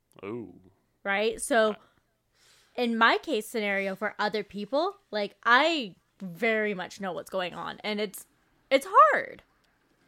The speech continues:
Speaker 2: It's hard to take on that energy all the time.
Speaker 1: Yeah, I'm always kinda, I need to have that, like, first interaction to know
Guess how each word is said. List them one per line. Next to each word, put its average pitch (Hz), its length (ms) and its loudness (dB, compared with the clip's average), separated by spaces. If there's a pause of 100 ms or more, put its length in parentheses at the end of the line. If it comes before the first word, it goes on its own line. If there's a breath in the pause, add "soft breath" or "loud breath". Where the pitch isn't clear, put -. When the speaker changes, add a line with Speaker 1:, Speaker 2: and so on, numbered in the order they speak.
(600)
Speaker 2:
It's 247 180 -2
hard 294 480 2
to 294 80 -12
take 269 220 -2
on 233 240 -2
that 208 360 0
energy 220 600 -6 (680)
all 233 160 6
the 208 80 -2
time. 196 480 -4 (1300)
Speaker 1:
Yeah, 143 420 2 (140)
I'm 151 140 -8
always 247 260 -6
kinda, 180 720 0 (1300)
I 147 120 2
need 196 220 -8
to 175 80 4
have 127 340 4
that, 131 180 2
like, 110 200 -2
first - 680 -6
interaction 120 1040 -4 (120)
to 127 120 -10
know 113 420 -2